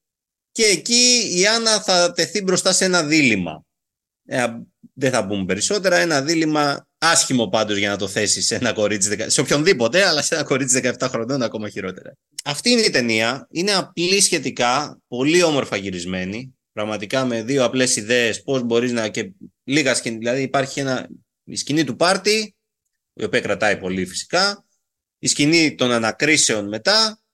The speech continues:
και ένα τελευταίο κομμάτι της ταινίας. Αυτό είναι όλο και όλο.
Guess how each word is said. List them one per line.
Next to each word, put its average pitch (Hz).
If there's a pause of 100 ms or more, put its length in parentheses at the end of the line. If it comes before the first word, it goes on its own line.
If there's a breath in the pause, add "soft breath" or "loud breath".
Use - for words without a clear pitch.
(380)
και 240
ένα 220
τελευταίο 180
κομμάτι 156
της -
ταινίας. 131
Αυτό 143
είναι 113
όλο 85
και 78
όλο. 92